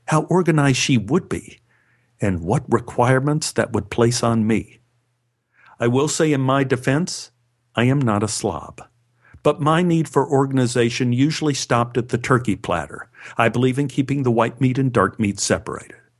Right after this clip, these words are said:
It was important for me to keep my socks in pairs,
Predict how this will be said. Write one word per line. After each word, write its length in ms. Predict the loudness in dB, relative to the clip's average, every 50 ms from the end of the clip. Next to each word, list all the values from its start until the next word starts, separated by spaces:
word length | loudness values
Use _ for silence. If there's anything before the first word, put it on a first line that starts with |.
| _ _ _ _ _ _ _ _ _ _ _ _ _ _ _ _
It 60 | 2 2
was 160 | 4 4 4
important 440 | 2 2 2 2 0 0 0 -2 -2
for 100 | 0 2
me 160 | 4 4 4
to 80 | 2
keep 240 | 0 0 -4 -4 -2
my 180 | 0 0 0 0
socks 520 | 0 0 0 2 2 2 0 -2 -2 0
in 200 | 2 2 2 0
pairs, 580 | 0 0 0 0 0 -2 -6 -12 -16 -20 -20